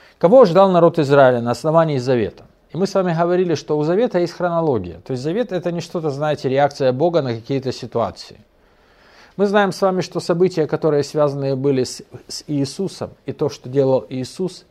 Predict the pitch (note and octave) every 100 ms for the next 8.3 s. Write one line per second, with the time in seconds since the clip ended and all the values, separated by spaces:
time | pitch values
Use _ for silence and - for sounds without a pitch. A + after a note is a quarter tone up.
0 | _ _ _ _ - - - - D#3 D3+
1 | D3 C#3+ C#3 - - - D3+ D3+ C3 -
2 | B2 A#2 A2+ F#2+ - - _ _ _ _
3 | _ _ _ _ _ _ - C3 - A#3
4 | - F#3+ F#3+ D#3 - B2+ A#2+ - - _
5 | _ - G#3 - F#3+ - F#3 E3+ G3+ G3+
6 | D3+ C#3+ C#3+ C3 C#3 C#3 - C3+ F#3 F3+
7 | C#3 A2 C#3+ G2+ G2+ - - G#2 G2 G#2
8 | F2 -